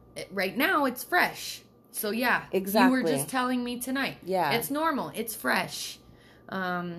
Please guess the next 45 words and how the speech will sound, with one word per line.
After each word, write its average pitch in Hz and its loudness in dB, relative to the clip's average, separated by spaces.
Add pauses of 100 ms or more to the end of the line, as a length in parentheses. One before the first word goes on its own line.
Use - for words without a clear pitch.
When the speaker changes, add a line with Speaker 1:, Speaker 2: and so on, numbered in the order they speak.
Speaker 2:
And 185 4
it's 226 6
Speaker 1:
this 226 2
Speaker 2:
better 247 8
to 262 -4
reach 240 -4
out, 220 4
I 190 4
think, 190 -4
instead 180 -2
of 175 0
holding 196 2
it 185 4
in 170 4
and 175 2
not 165 0 (300)
saying, 180 2
like, 165 2
"Hey, 226 4
you 185 2
know, 180 4
I'm 185 2
not 185 0
doing 170 4
well," 143 4
because 160 0
we 180 -2
see 214 0
all 196 6
those 185 2
memes 175 2
that 165 -2
say, 170 0
"You 160 0
know 185 0
what, 190 4
I 170 6
would 175 4
rather 175 4
get 175 -2
that 160 0
phone 165 0
call 196 2
from 202 -2
you 208 0